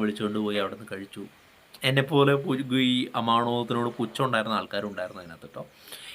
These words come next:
എല്ലാവരുടെയും പുച്ഛം മാറി. ആ സ്ത്രീയോട് എനിക്ക് വളരെ ബഹുമാനം തോന്നിയ ഒരു സമയമായിരുന്നു. ഒരു പക്ഷേ, ഏഹ്,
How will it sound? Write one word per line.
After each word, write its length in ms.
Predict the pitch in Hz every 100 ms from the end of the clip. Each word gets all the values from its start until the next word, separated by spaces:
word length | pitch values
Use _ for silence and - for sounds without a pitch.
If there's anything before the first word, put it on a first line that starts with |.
| - 120
എല്ലാവരുടെയും 440 | 123 131 127 120
പുച്ഛം 340 | 107 - 113 110
മാറി. 240 | 98 95 - - - 117
ആ 20 | 127
സ്ത്രീയോട് 520 | - 117 120 127 135 127
എനിക്ക് 280 | 117 107 107 -
വളരെ 260 | 123 160 156
ബഹുമാനം 520 | 123 123 135 135 123
തോന്നിയ 240 | 110 107 104 - - - - 110
ഒരു 120 | 110 104
സമയമായിരുന്നു. 600 | 95 107 107 101 98 107 147
ഒരു 120 | 208 226
പക്ഷേ, 380 | 214 - 233 190 170 165 - - - - - - -
ഏഹ്, 380 | 127 123 120 120